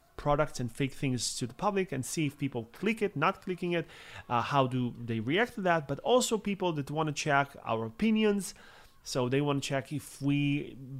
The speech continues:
like this guy or this guy in the election. So they might show us ad of this guy and might show us ads of this guy and see which of those we click, which of those we, we re-, react with.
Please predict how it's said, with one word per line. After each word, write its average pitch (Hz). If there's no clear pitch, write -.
like 131
this 196
guy 160
or 123
this 156
guy 160
in 139
the 131
election. 127
So 127
they 127
might 139
show 131
us -
ad 127
of 113
this 196
guy 160
and 127
might 127
show 120
us 120
ads 120
of 120
this 208
guy 180
and 143
see 185
which 156
of 135
those 143
we 135
click, 135
which 135
of 120
those 123
we, 120
we 120
re-, 123
react 151
with. -